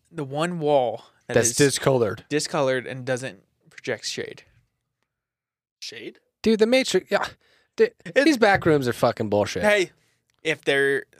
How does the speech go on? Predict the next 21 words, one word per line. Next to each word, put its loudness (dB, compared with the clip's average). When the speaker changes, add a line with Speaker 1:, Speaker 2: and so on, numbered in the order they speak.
Speaker 1:
there -2
is -2
a -8
ma-, -6
Matrix, -4
there -2
has -2
to -12
be -4
a -6
glitch -2
somewhere. -8
Speaker 2:
Do 2
you, 4
well, 4
d-, -10
okay, 0
okay. 0
Do 2
you 4
honestly 0